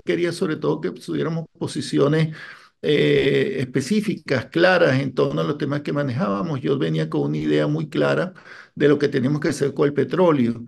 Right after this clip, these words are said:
que tal como se lo dije a él en nuestras discusiones,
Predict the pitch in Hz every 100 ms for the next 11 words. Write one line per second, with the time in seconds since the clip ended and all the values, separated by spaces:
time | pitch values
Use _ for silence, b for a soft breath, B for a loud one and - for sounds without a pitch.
0 | B B - 135 123 135 165 170 - 165
1 | 143 135 143 131 156 156 143 127 131 123
2 | 131 139 - 156 160 190